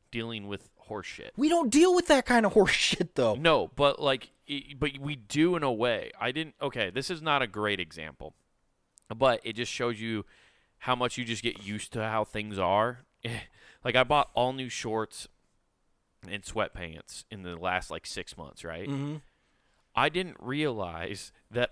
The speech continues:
Speaker 1: all the elastic was completely blown out of all of those. Like, I was always, like, pulling the fucking drawstrings super tight and shit to get my, and I was just like, "Oh, this is just normal." And then my girlfriend was like, "Wait, there's no elastic left in any of these shorts or, <laughs> or
Speaker 2: Wait.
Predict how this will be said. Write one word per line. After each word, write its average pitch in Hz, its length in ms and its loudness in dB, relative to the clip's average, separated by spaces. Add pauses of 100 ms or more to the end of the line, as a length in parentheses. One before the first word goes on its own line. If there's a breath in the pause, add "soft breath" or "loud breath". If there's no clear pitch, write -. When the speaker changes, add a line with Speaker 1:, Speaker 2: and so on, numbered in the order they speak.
Speaker 1:
all 120 240 2
the 120 160 -6
elastic 101 720 -6
was 95 160 -8
completely - 640 -8
blown 98 440 -4
out 85 180 -2
of 80 140 -8
all 80 220 -8
of 78 140 -18
those. - 340 -14
Like, 110 160 -2
I 123 80 6
was 135 140 0
always, 127 240 -2
like, 110 200 -6
pulling 117 300 -10
the 113 80 -8
fucking 120 420 -8
drawstrings 113 680 -4
super 127 340 -6
tight 127 380 -8
and 127 100 -18
shit 131 320 -6 (280 loud breath)
to 131 60 -10
get 120 140 -2
my, 107 80 -2
and 123 160 -2
I - 20 4
was 117 120 -2
just 131 100 -6
like, 170 100 -2
"Oh, 202 120 4
this 170 160 -2
is 180 80 -4
just 143 200 -6
normal." 139 460 -2
And 104 100 -6
then 113 300 -4 (260)
my 113 160 0
girlfriend 117 440 0
was 95 120 -6
like, 90 140 -2 (400 soft breath)
"Wait, 139 240 -4
there's 143 240 -2
no 139 320 2
elastic 131 640 -4
left 117 320 -6
in 123 160 -8
any 135 300 -4
of 123 180 -4
these 123 160 -4
shorts - 480 -4
or, 117 320 -4
<laughs> - 460 -2
or 175 280 -2
Speaker 2:
Wait. 180 320 6